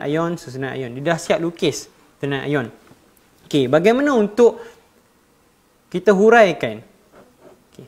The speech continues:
terangkan pembentukan sebatian X Y dua. Lima markah. Jumlah yang banyak, lima markah.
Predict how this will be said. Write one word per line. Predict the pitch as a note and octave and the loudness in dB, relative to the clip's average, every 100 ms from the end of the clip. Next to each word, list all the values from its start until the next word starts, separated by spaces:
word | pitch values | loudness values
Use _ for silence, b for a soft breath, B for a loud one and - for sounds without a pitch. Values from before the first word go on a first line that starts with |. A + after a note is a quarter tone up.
| _ | _
terangkan | E3 F3+ G3 G3 G3+ G3 G3 F3 - | 0 2 0 0 0 0 -4 -6 -4
pembentukan | E3+ E3 E3+ E3+ - - E3 E3 | -4 -2 -4 -4 -6 -2 -2 -2
sebatian | - C#3+ D3 - F3+ A#3+ - _ b b b _ | -6 -4 -4 -2 -2 -2 -6 _ b b b _
X | E3+ D#3+ - D3+ | -6 -6 -8 -6
Y | C#3+ C#3+ | -4 -4
dua. | C#3 A#2 G#2+ | -4 -6 -6
Lima | C#3 D#3 D#3 | -4 -2 0
markah. | D#3 D3+ C#3 - _ - | -2 -2 -6 -8 _ -18
Jumlah | B2 C3 D#3 | -12 -4 -2
yang | D#3+ | -2
banyak, | D#3 E3+ A#3+ - | 0 0 0 -4
lima | C#3+ D#3 | -6 -4
markah. | D#3+ D#3+ G#3+ C#3+ | -4 -2 -2 -2